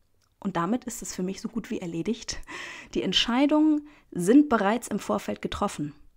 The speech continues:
Ich darf mich entspannen und dann jeden Tag in meinen Kalender schauen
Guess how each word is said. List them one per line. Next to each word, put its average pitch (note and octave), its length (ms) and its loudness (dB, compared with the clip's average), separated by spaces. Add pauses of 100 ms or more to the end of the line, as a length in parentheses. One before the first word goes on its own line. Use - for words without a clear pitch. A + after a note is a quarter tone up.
(380)
Ich F3 100 -10
darf F3+ 180 0
mich F#3 120 -4
entspannen B3 640 2 (220)
und F#3+ 180 -2
dann B3+ 240 6
jeden A#3+ 380 0
Tag G3+ 420 -4
in F3+ 80 -2
meinen D#3+ 200 -2
Kalender A#3 320 2
schauen C4 380 0